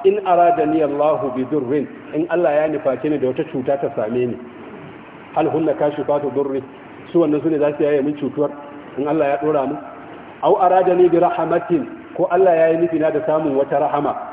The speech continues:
hal hunna mumsikati rahmati, shin wannan <coughs> za su rike rahamar Allah tabaraka wa ta'ala? Kul ka ce, "Hasbi Allah,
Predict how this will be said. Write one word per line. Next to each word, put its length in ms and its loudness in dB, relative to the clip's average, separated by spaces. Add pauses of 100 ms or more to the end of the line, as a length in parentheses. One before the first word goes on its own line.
(100)
hal 160 2
hunna 280 0
mumsikati 640 -2
rahmati, 500 -2 (380)
shin 180 2
wannan 320 0 (500)
<coughs> 760 -10
za 200 4
su 80 0
rike 300 0 (240)
rahamar 400 0
Allah 240 0
tabaraka 380 0
wa 100 2
ta'ala? 360 0 (600)
Kul 140 0
ka 120 -2
ce, 140 -2
"Hasbi 420 -2
Allah, 360 -4